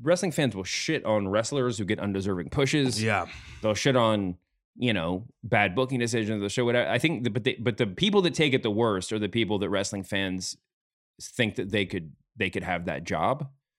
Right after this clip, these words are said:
Speaker 2: Mm-hmm.
Speaker 1: You know, like, wrestling fans don't, I mean, they hate Roman Reigns, but, like, by and large, wrestling fans aren't like, "If I spent six months, I could be Roman Reigns."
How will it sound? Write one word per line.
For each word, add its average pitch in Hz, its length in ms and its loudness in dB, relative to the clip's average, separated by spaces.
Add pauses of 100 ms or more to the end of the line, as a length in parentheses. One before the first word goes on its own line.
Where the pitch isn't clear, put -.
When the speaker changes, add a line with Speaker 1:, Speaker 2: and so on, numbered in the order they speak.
(160)
Speaker 2:
Mm-hmm. 104 260 2
Speaker 1:
You 127 120 8
know, 131 140 6
like, 120 300 6
wrestling 156 340 2
fans 135 280 4
don't, 123 340 2
I - 40 2
mean, 123 160 4
they 120 100 6
hate 135 300 2
Roman 104 280 2
Reigns, 90 360 0
but, - 160 -6
like, 90 320 -4 (180)
by 131 260 4
and 120 120 4
large, 110 240 6
wrestling 107 320 0
fans 98 320 0
aren't 101 180 0
like, 90 300 -4
"If - 120 -2
I 104 120 4
spent 101 280 -4
six - 240 -4
months, 98 300 0
I 98 60 2
could 95 180 -4
be 101 140 0
Roman 92 340 0
Reigns." 78 560 -4